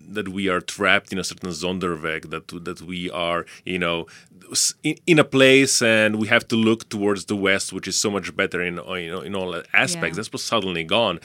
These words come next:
Speaker 1: and although it was gone, it was to a part, to a certain extent liberating. It was also like, uh, on the other hand, uh, you know, <laughs> there was an increased sense of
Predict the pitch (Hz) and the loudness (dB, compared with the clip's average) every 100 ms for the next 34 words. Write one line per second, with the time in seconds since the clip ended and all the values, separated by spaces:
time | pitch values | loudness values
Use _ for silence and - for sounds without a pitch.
0 | - - - - 107 104 101 131 131 113 | -14 -18 -16 -2 2 4 2 2 4 4
1 | 98 95 92 92 113 113 104 95 - - | 2 0 -2 0 2 2 0 -2 -4 -6
2 | 95 110 101 - 101 92 - 95 - 95 | -8 -6 -4 0 0 0 -4 -6 -4 -4
3 | 82 90 85 87 147 127 87 78 85 82 | -4 -6 -6 -4 -2 0 -2 -2 -8 -8
4 | 87 98 92 98 90 90 - - - - | -4 -2 -2 -2 -2 -2 -8 -20 -20 -10
5 | 90 90 101 92 95 90 95 92 85 - | -6 -4 -4 -2 -2 -2 -2 -2 -4 -14
6 | - 90 92 85 98 101 139 120 113 104 | -10 -6 -4 -2 -2 -2 -2 -2 -2 -2
7 | 107 104 - 107 - 95 - | -2 -4 -4 -4 -2 -4 -6